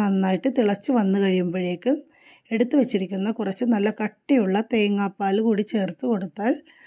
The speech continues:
നമ്മുടെ കരിമീൻ കറി ready ആയിട്ടുണ്ട്. അപ്പോൾ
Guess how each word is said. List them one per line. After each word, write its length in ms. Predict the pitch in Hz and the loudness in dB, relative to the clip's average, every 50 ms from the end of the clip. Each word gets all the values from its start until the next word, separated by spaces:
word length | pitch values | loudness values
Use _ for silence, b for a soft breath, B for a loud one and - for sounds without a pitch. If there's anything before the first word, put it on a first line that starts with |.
| b b b _ - | b b b _ -6
നമ്മുടെ 300 | 214 202 196 190 190 233 285 285 | -4 -4 -2 -2 -2 -2 -2 0
കരിമീൻ 460 | 247 220 208 208 190 208 220 247 285 277 240 | 0 0 0 0 0 2 2 2 2 2 0
കറി 240 | - 202 190 190 220 330 - _ _ - | -2 -2 -2 0 -2 -2 -4 _ _ -2
ready 200 | 294 285 226 240 214 | 0 2 2 2 2
ആയിട്ടുണ്ട്. 380 | 190 185 160 - 185 175 170 - 190 | 0 -2 -6 -8 -8 -8 -8 -8 -8
അപ്പോൾ 200 | - _ - 262 | -10 _ -2 0